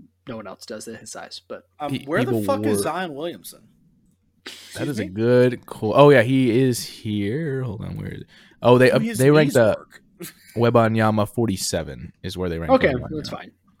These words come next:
Speaker 1: I was just waiting for it to be something really disrespectful.
Speaker 3: I know. The one that people were really upset about is they had, um, Westbrook at, like, ninety-three,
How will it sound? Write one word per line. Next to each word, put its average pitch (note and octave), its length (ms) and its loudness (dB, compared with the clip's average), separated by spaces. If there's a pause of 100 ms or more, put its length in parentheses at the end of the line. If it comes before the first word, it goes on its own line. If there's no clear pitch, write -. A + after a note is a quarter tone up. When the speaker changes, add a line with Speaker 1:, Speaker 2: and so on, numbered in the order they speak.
Speaker 1:
I C3+ 160 -4
was A#2+ 180 -2
just - 160 -8
waiting A2 160 -10
for B2+ 60 -14
it A#2 60 -14
to A2+ 40 -14
be A2 80 -18
something A2 240 -16
really G#2 160 -16
disrespectful. - 640 -14 (280)
Speaker 3:
I A2 120 -4
know. A2 360 0
The B2 120 0
one C#3 180 6
that D3 140 4
people C3 180 2
were G2+ 160 0
really A2+ 280 2
upset G2 280 0
about F#2 380 -2
is F2 240 -6
they F#2+ 180 -2
had, F2+ 500 -4
um, E2+ 460 -6 (560)
Westbrook G2+ 580 -2
at, F2+ 80 -4
like, F2+ 180 -4
ninety-three, E2 960 -8